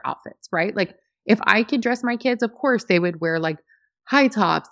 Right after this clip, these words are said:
and Vans every day, and they would wear wide legs and these cute Zara shirts and Cotton On, and, like, they would have these super cute, dope outfits.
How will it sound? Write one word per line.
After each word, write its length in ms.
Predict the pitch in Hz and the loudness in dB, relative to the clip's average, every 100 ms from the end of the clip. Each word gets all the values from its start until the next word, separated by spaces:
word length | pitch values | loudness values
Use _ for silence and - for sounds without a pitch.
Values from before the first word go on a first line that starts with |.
| - | -4
and 460 | 190 180 170 170 - | -2 -2 -4 -6 -4
Vans 460 | 180 220 233 214 | 0 2 2 2
every 240 | - 175 175 | 0 -2 -2
day, 160 | 170 | -2
and 120 | 160 165 | -2 -2
they 40 | |
would 160 | 170 170 | -4 -2
wear 160 | 190 | -2
wide 320 | 185 214 220 | 0 0 0
legs 400 | 196 170 156 156 | 0 -2 -2 -4
and 160 | 170 165 | -6 -6
these 240 | 170 170 | -6 -8
cute 400 | - - 220 220 | -8 -4 -2 -2
Zara 380 | 196 240 226 208 | 0 2 2 0
shirts 560 | - 180 170 160 160 - | -2 0 0 0 -4 -6
and 120 | 160 | -8
Cotton 300 | - 226 - | -4 -4 0
On, 460 | 254 233 190 165 160 | -2 -2 -4 -6 -6
and, 140 | 160 | -6
like, 160 | 160 - _ _ _ | -8 -10 _ _ _
they 120 | 254 311 | 0 2
would 100 | 330 | 4
have 100 | 311 | 2
these 220 | 330 - | 0 0
super 280 | 320 330 302 | -2 -2 -6
cute, 320 | - 302 214 | -4 -2 2
dope 240 | 202 233 - | 2 2 0
outfits. 640 | 190 247 - - - - | 0 0 -2 -6 -10 -20